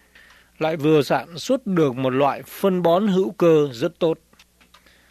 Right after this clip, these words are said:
Có lẽ trên thế giới ngày nay nước nào cũng gặp các nan đề như nước Anh, tức là cống rãnh và phân bón có chất độc. Tuy nhiên, người ta đã khéo léo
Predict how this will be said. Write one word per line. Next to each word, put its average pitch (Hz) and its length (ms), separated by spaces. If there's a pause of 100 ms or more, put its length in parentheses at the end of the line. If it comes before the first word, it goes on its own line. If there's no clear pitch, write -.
(380)
Có 220 100
lẽ 226 200
trên 208 220
thế 214 140
giới 214 200
ngày 156 220
nay 156 240
nước 220 200
nào 135 320
cũng 165 240
gặp 139 160 (120)
các 180 160
nan 160 300
đề 117 280 (200)
như 147 160
nước 156 160
Anh, 165 300 (680)
tức 214 140
là 131 280 (240)
cống 185 240
rãnh 175 340 (340)
và 120 360
phân 151 380
bón 147 420
có 143 260
chất - 140
độc. 147 200 (1200)
Tuy 202 120
nhiên, 190 360 (280)
người - 80
ta 185 100
đã 196 140
khéo 214 340
léo 214 380